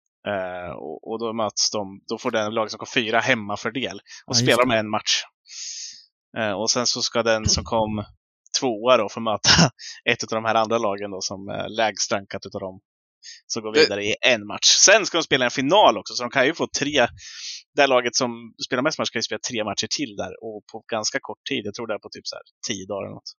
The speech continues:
Speaker 2: Ja, men det är ganska svårt också, för att man måste ju ha det här momentumet. Och kommer man tvåa
Speaker 1: Ja.
Speaker 2: till exempel, då får man ju lite längre vila. Då kanske man inte spelar en match på, säg,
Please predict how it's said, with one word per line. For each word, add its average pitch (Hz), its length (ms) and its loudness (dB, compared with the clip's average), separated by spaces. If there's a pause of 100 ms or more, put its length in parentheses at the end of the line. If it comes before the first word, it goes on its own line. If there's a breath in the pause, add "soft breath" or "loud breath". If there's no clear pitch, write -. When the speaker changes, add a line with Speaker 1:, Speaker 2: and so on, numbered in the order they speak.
(140)
Speaker 2:
Ja, 127 140 0
men 135 100 4
det 139 60 6
är 135 40 2
ganska 143 340 4
svårt 170 360 4
också, 110 180 0
för 120 80 0
att 107 80 -2
man 120 160 4
måste 127 240 4
ju 127 40 4
ha 151 240 6
det 131 80 6
här 123 100 6
momentumet. 127 840 4
Och 117 260 0
kommer 131 200 4
man 135 160 4
tvåa 135 240 4
Speaker 1:
Ja. 127 60 2
Speaker 2:
till 120 100 -2
exempel, 113 260 -6
då 107 60 -8
får 143 140 0
man 131 140 8
ju 123 80 6
lite 117 280 2
längre 120 200 4
vila. 131 340 4
Då 117 100 2
kanske 143 220 2
man 151 80 6
inte 120 140 0
spelar 147 380 6
en 123 100 6
match 117 280 2
på, 120 120 -4
säg, 117 300 -2